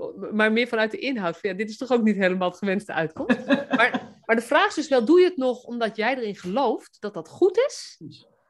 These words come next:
Speaker 1: Of doe jij het omdat het een regel of plo-, protocol is?
Speaker 2: Precies, en ik geloof als je naar iedere jongere, en dat is dat maatwerk, kunt kijken en wat is zijn verhaal en wat heeft dit kind nodig. Ehm,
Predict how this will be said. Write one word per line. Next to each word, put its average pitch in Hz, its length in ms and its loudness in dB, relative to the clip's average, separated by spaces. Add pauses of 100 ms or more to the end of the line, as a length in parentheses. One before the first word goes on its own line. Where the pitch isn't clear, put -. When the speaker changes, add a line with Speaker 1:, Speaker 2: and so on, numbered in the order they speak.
(200)
Speaker 1:
Of 240 220 -2
doe 285 220 4
jij 247 200 2
het 254 120 -4
omdat 214 360 -2
het - 380 -12 (140)
een 175 140 -6
regel 190 500 -2
of - 180 -12
plo-, 175 240 -2 (100)
protocol 185 540 -4
is? - 380 -16 (600)
Speaker 2:
Precies, 190 340 -4
en 208 100 2
ik 196 100 2
geloof 233 360 4
als 208 220 2
je 196 340 0 (180)
naar 185 220 -2
iedere 262 320 4
jongere, 214 260 2
en 190 160 2
dat 214 180 -2
is 175 140 -6
dat 160 140 -4
maatwerk, 208 520 0
kunt 185 200 -6
kijken 233 420 4
en 185 80 0
wat 190 120 -2
is 190 140 -4
zijn 233 260 2
verhaal 208 420 0
en 190 80 0
wat 190 140 -4
heeft 202 220 -4
dit 220 180 -4
kind 190 300 0
nodig. 208 580 2 (380)
Ehm, 175 460 0